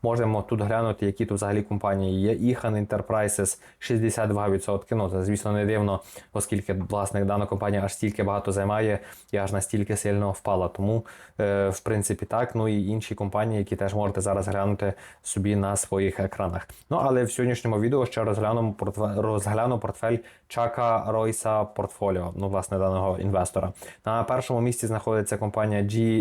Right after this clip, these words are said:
J два, можна так сказати, дві цілих дві десятих відсотка. І, до речі, одразу можете побачити різницю між тими першими двома інвесторами,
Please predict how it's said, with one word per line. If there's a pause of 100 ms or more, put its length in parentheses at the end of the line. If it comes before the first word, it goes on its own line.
(460)
J
два,
можна
так
сказати, (360)
дві
цілих
дві
десятих
відсотка.
І,
до
речі,
одразу
можете
побачити
різницю (260)
між (260)
тими (120)
першими
двома
інвесторами,